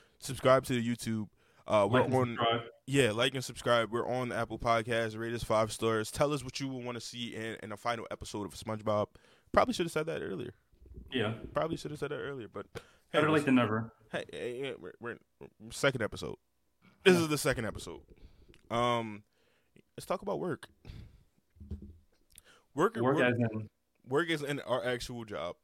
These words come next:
Speaker 2: Like our actual,
Speaker 1: Our
Speaker 2: actual
Speaker 1: actual
Speaker 2: day job.
Speaker 1: job.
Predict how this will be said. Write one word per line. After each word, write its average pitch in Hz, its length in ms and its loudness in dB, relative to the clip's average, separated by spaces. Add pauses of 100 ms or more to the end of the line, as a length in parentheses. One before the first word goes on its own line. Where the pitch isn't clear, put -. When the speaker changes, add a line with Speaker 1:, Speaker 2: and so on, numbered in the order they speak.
(340)
Speaker 2:
Like 147 180 4
our 139 140 6
actual, 123 680 2
Speaker 1:
Our 117 60 -4
Speaker 2:
actual 113 380 2
Speaker 1:
actual 110 380 2
Speaker 2:
day 123 60 4
job. 120 300 4
Speaker 1:
job. 92 260 -2